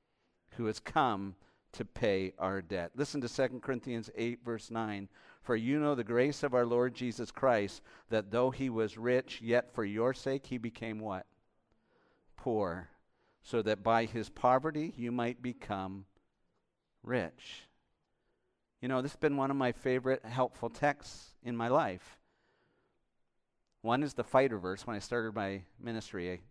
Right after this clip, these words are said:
I, I memorized Joshua one nine as a guiding point to be courageous and to follow God's wor-, word and to live for him. But this one, "Truly I say, there is no one who has left house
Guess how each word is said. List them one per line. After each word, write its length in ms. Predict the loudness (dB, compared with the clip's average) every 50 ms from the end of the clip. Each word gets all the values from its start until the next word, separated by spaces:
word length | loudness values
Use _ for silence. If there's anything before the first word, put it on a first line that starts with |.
| _ -12
I, 80 | -10 -8
I 40 |
memorized 500 | -6 -6 -6 -6 -6 -6 -6 -8 -8 -10
Joshua 460 | -6 -4 -4 -4 -4 -4 -4 -4 -4 -4
one 340 | -4 -6 -6 -8 -8 -8
nine 400 | -8 -8 -10 -10 -10 -12 -14 -14 -16 _ _ _ _ _ _ _ _ _ _ _ _ _ _ -12
as 140 | -12 -10 -10
a 60 | -10
guiding 400 | -6 -2 0 0 0 0 -4 -8
point 260 | -8 -8 -8 -8 -8 -8
to 60 | -10
be 160 | -10 -10 -10
courageous 720 | -8 -6 -4 -2 -2 -2 -4 -6 -8 -8 -8 -8 -12 -16
and 80 | -14 -14
to 80 | -14 -10
follow 280 | -6 -4 -4 -4 -4
God's 360 | -6 -6 -4 -6 -6 -6 -10
wor-, 180 | -12 -14 -14 -14 _ _ _ _ _ _ _ _ _ _ -12
word 360 | -8 -8 -6 -6 -6 -8 -8
and 120 | -10 -10
to 80 | -10 -8
live 180 | -6 -6 -6 -6
for 160 | -6 -6 -6
him. 180 | -6 -6 -8
But 120 | -8 -6 -4
this 180 | -6 -4 -4
one, 200 | -4 -6 -6 -6 -10 -16 -20 -20 -20 -20 -8
"Truly 340 | -2 0 0 2 4 6 6
I 80 | 6 6
say, 300 | 6 2 2 2 2 2
there 180 | 2 0 -2
is 100 | -4 -4
no 140 | -4 -2 0
one 200 | 0 0 0 0
who 100 | -2 -4
has 160 | -4 -4 -4
left 260 | -2 -2 -2 -2 -4
house 480 | -2 2 4 4 4 2 0 -8 -16 -20